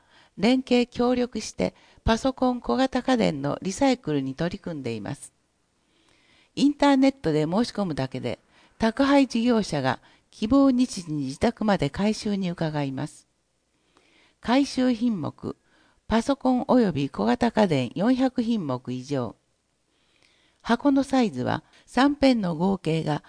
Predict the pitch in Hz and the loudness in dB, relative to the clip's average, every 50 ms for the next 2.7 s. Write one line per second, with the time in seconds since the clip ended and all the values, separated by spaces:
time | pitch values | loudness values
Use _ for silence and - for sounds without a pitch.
0 | - - - _ - - 220 220 - - 277 277 269 262 254 240 233 247 247 - | -20 -20 -20 _ -2 0 0 0 2 4 6 6 6 6 4 2 -2 -4 -4 -6
1 | - - 233 226 226 226 - - - 190 233 226 226 190 175 147 139 131 127 151 | -6 -4 -2 -2 -2 -2 -4 -4 -4 -2 0 2 2 2 2 2 0 -2 0 0
2 | 160 170 170 165 170 160 151 131 123 117 107 101 104 - | 0 0 0 0 0 0 0 0 -2 -4 -4 -4 -4 -6